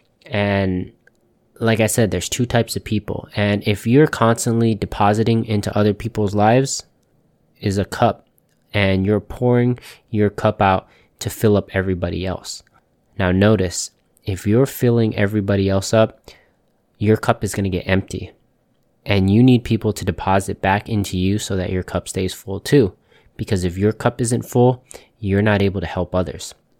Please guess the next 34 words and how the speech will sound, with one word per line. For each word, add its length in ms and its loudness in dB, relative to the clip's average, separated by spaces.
So 160 -2
you 120 4
need 140 4
to 100 -2
always 540 4
take 200 -8
care 200 -2
of 100 -4
yourself 340 -6
first, 480 2
and 120 -6
you 100 -4
always 340 2
need 60 -4
to 60 -2
make 200 -4
sure 260 -4
your 300 -2
cup 340 -4
is 160 -10
constantly 540 -6
filled. 420 0
You 160 0
cannot 380 2
help 280 -2
fill 380 0
other 200 2
people 380 -2
up 260 2
if 180 -10
your 100 0
cup 260 -6
is 100 -6
empty. 420 -6